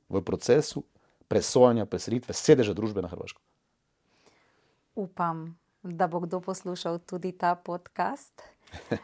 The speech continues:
Speaker 2: Ehm, mogoče se pomikamo proti zadnjemu delu.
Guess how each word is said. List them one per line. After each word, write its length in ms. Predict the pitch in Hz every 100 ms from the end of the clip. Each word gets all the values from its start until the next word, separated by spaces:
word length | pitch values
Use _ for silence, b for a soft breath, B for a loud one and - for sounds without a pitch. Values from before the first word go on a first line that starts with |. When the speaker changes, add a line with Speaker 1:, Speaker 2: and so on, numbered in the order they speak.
| -
Speaker 2:
Ehm, 960 | - 202 196 202 202 202 196 196 196 - - -
mogoče 1080 | 214 196 190 185 185 226 285 359 311 277 254 - _ _
se 180 | - 220
pomikamo 500 | 220 208 233 233 208
proti 380 | 202 202 196 208
zadnjemu 560 | 180 185 185 185 180 175
delu. 400 | 170 170 180